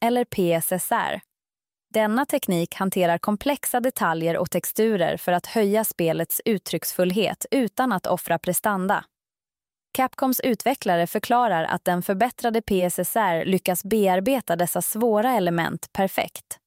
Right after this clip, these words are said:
På Nintendos sida rekommenderas Switch två-användare att installera dagens etta-patch innan de dyker in i handlingen i Raccoon City. Uppdateringen fixar flera problem för en smidigare start.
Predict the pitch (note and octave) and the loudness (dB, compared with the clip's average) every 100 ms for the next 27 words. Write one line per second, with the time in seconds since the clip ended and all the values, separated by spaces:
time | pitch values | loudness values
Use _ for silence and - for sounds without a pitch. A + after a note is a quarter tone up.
0 | _ _ _ - B3 B3 B3 C4+ D4+ C4 | _ _ _ -4 2 4 2 2 2 2
1 | F#3+ - F#3 E3+ D#3+ E3 - F3+ F3+ G3+ | 2 0 0 2 2 0 0 0 2 4
2 | A3+ F3+ - - F3 - - - C4 A#3 | 2 2 -2 -2 -2 -2 -6 -2 2 2
3 | G3 G#3+ C#4 G#3+ E3 E3 F3+ - F#3 F3 | 2 2 2 2 2 2 -2 0 0 0
4 | G#3+ A3 B3+ G3 F3 F3 E3+ E3+ E3 - | 0 2 2 2 2 2 2 0 -2 -4
5 | A3 - F3 - B3+ - - - - C4+ | -6 -4 -4 -2 -4 -4 -8 -6 0 2
6 | A#3 B3+ A#3+ F#3+ F3+ F3+ - F3 E3 E3+ | 4 2 2 0 2 0 0 0 0 0
7 | F3 A#3 G3+ G3+ A#3 E3+ - F3 F3 - | 0 0 0 0 0 0 0 0 0 0
8 | F3 F3 - C4 - - - _ _ _ | 0 0 -2 -4 -4 -6 -6 _ _ _
9 | _ _ - A#3+ - A#3+ - C#4+ A#3+ G3+ | _ _ -2 -2 0 -4 0 0 2 0
10 | F3 - F#3+ - G3 F#3+ A3+ A3 F#3+ - | -2 -2 -4 -2 -2 -2 0 2 2 0
11 | F3+ G3+ A#3 E3 E3+ F3 F3 - A3 F#3 | -2 2 2 0 -2 0 0 0 0 2
12 | F#3+ A3 F3 - F3+ - - - | 2 2 2 0 -2 -2 -8 -16